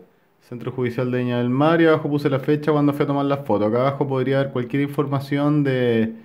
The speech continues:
de, no sé, pues, estado de avance, cualquier tipo de anotación. Acá tú le pones Start y empieza, y comienza a, en la primera foto.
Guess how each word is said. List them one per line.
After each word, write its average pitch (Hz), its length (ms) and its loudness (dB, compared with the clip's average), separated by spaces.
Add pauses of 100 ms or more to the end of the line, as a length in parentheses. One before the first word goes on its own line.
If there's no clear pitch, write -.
(420)
de, 107 140 -2
no 110 100 2
sé, 117 220 2
pues, 98 180 0
estado 117 300 4
de 107 60 6
avance, 123 1080 4
cualquier 156 540 2
tipo 156 220 2
de - 20 6
anotación. 147 720 0 (460)
Acá 110 160 -4
tú 127 100 -2
le 123 80 2
pones 123 280 -2
Start 175 560 0
y 135 80 -8
empieza, 135 360 -4
y 135 100 -8
comienza 127 920 -2
a, 113 360 -2
en 113 100 2
la 113 80 -2
primera 113 300 0
foto. 90 420 -2